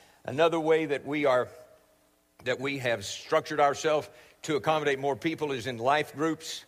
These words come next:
and we want to just improve our leadership there, just make them even better, and as is needed to multiply those groups. Uh,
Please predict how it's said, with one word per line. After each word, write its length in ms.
and 200
we 160
want 340
to 200
just 360
improve 640
our 260
leadership 640
there, 280
just 240
make 300
them 220
even 280
better, 460
and 240
as 400
is 180
needed 680
to 360
multiply 640
those 320
groups. 600
Uh, 260